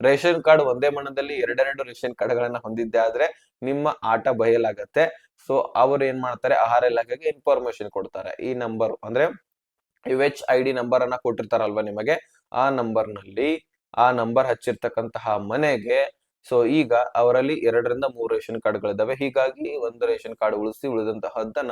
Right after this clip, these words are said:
ರದ್ದು ಮಾಡಿ ಅಂತ ಹೇಳಲಾಗ್ತದೆ. So ಹಾಗಾದ್ರೆ ನೋಡೋಣ, ನಿಮ್ಮ ರೇಷನ್ ಕಾರ್ಡ್ ಕೂಡ ರದ್ದಾಗಿದ್ದೆ ಆದ್ರೆ ಕಾಮೆಂಟ್ ಮಾಡಿ ತಿಳಿಸಿ. ನೋಡೋಣ, ಬಹಳಷ್ಟು ಜನ almost ರದ್ದಾಗುವಂತಹ ಸಾಧ್ಯತೆ ಇದೆ. ಯಾಕಂದ್ರೆ ಸ-,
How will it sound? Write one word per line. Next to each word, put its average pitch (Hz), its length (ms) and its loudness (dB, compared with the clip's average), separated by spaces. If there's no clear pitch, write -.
ರದ್ದು 123 360 -4
ಮಾಡಿ 104 320 -6
ಅಂತ - 200 -12
ಹೇಳಲಾಗ್ತದೆ. 107 800 -2
So 120 80 0
ಹಾಗಾದ್ರೆ 135 460 4
ನೋಡೋಣ, 135 420 -2
ನಿಮ್ಮ 127 240 -2
ರೇಷನ್ 123 320 2
ಕಾರ್ಡ್ 120 200 2
ಕೂಡ 117 160 0
ರದ್ದಾಗಿದ್ದೆ 113 720 0
ಆದ್ರೆ 110 240 0
ಕಾಮೆಂಟ್ 110 440 -6
ಮಾಡಿ 107 280 -10
ತಿಳಿಸಿ. 104 340 -8
ನೋಡೋಣ, 113 300 -2
ಬಹಳಷ್ಟು 110 440 -8
ಜನ 110 120 -4
almost 107 360 -10
ರದ್ದಾಗುವಂತಹ 104 720 -2
ಸಾಧ್ಯತೆ 104 400 -4
ಇದೆ. 98 140 -8
ಯಾಕಂದ್ರೆ 117 400 -4
ಸ-, 101 320 -8